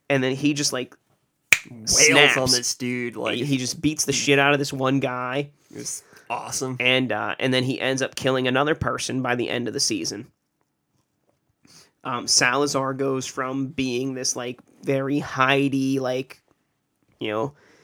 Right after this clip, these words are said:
Speaker 1: "Just leave me alone, let me do my family thing," um, very quiet barber, to being this, like, the muscle of the group. Like, "I'm gonna show you what we can do," you know, strategizing. He's the strategist. He's the muscle.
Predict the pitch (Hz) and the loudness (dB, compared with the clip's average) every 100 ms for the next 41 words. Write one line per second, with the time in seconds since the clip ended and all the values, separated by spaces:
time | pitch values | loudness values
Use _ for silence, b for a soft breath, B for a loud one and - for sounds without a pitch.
0 | b - 135 - 131 127 131 156 151 151 | b -6 -4 0 0 2 6 6 8 6
1 | 143 135 - 131 135 131 131 135 139 135 | 6 4 -2 -4 -2 -2 0 -2 0 0
2 | 135 139 143 135 127 127 131 127 _ _ | 2 2 0 0 0 0 -2 -4 _ _
3 | b b b b - 110 117 131 135 135 | b b b b -4 -2 0 0 0 -2
4 | - 127 131 - 131 156 185 139 139 - | -4 -2 -2 -2 2 2 2 -2 -4 -4
5 | 139 123 127 135 135 131 127 127 - 107 | -4 -2 -2 -2 -2 -4 -4 -2 0 -2
6 | 127 - b b b b _ 139 131 131 | -6 -14 b b b b _ 0 2 4
7 | 135 - 135 127 123 127 95 82 - - | 4 2 0 -2 -6 -10 -12 -16 -14 -10
8 | 120 - - _ _ - - 131 139 139 | -10 -12 -20 _ _ -4 4 6 6 4
9 | 139 - 135 131 131 131 - 131 - 123 | 4 2 2 2 0 -2 -4 -4 -4 -4
10 | 120 127 127 127 b b b b 123 110 | -2 0 0 -4 b b b b 0 0
11 | - 131 123 131 127 127 120 127 135 127 | 0 2 2 0 0 0 0 0 -2 -4
12 | 127 - 135 139 139 - - 123 123 123 | -6 -4 -2 -2 -4 -6 -4 -2 0 2
13 | 135 - 123 - | 2 2 -4 -8